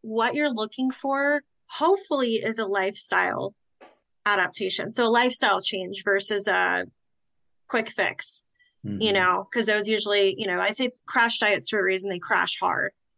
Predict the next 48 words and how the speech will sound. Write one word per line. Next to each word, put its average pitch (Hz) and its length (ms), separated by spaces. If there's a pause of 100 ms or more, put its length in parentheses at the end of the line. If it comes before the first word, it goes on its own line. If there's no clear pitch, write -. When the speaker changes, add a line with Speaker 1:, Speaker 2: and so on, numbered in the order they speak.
(300)
Speaker 1:
You 214 100
know, 196 80
you 202 160
lose 285 220
a 320 40
lot 311 160
of 294 60
weight 311 180
Speaker 2:
Yeah. 254 60
Speaker 1:
real 269 140
quick, 285 260
but 247 80
then 233 140
you 208 100
crash 220 340
really 220 200
hard 196 340
and 196 100
you 214 120
end 277 100
up 349 100
usually 262 560
gaining 202 520 (360)
what 202 220
you - 100
Speaker 2:
Right. - 120
Speaker 1:
had 190 180
lost 175 560
plus 214 440
some. 254 260
Speaker 2:
And 120 280
some, 80 480
yeah. 82 340
Speaker 1:
Yes. - 580 (200)
Yes. 208 420
Speaker 2:
Right. 180 160
Speaker 1:
Because 233 220
of 220 80
that, 196 300
you 226 160
know, 196 160
adaptation 202 720
that 196 100
you 190 80
were 185 80
speaking 190 500
to 190 180
earlier. 220 680